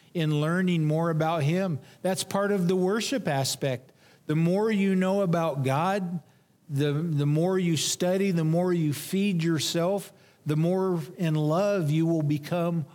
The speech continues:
with Jesus. You know, New Year's is all about getting physically fit. You know, I'm gonna make resolutions that I'm gonna eat right and I'm gonna exercise. Well, how about this year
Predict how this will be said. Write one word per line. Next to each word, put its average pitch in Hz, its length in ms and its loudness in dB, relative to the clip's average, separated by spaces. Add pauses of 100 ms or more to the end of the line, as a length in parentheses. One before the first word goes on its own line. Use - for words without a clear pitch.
(140)
with 151 240 0
Jesus. 143 720 -2 (720)
You 175 100 0
know, 185 120 2
New 190 220 2
Year's 202 460 2
is 160 160 2
all 190 240 2
about 175 460 0
getting 170 400 0
physically 180 640 0
fit. 165 380 -2
You 170 60 -4
know, 151 120 0
I'm 170 400 2
gonna 185 160 0
make 196 260 0
resolutions 180 800 0
that 156 120 0
I'm 165 120 -2
gonna 160 160 0
eat 214 240 0
right 185 400 -2 (240)
and 165 100 0
I'm 170 120 0
gonna 185 140 2
exercise. 156 840 -2 (380)
Well, 175 120 0
how 226 120 2
about 247 320 0
this 220 280 0
year 175 360 0